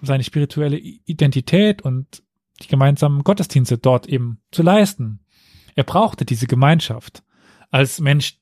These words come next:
vom Ende Mittelalter, Anfang frühe Neuzeit. Sein Vokabular deutet auch ein bisschen darauf hin, dass es für ihn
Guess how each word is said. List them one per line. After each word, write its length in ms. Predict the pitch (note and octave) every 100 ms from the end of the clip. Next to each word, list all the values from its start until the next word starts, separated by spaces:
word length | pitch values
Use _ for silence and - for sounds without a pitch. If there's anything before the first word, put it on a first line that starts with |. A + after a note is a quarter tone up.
| _
vom 200 | - D#3
Ende 180 | D3 C3+
Mittelalter, 420 | D#3 D3+ C3+ D3+
Anfang 260 | C#3+ C#3+
frühe 200 | B2+ C3+
Neuzeit. 500 | B2+ D3 C#3 A2+ - _ _ _ _ _ _ _ _ _ _ _
Sein 260 | D3+ D3+
Vokabular 760 | D#3 - C#3+ C3 C3 A3+ F3+ B2+
deutet 320 | C#3+ C#3+ E3+
auch 100 | D3+
ein 100 | C#3+
bisschen 180 | D3 D3
darauf 280 | C#3 C#3+ -
hin, 300 | F3 D#3+ C#3 _
dass 160 | C#3 C3
es 160 | C#3
für 80 | -
ihn 220 | E3 D#3+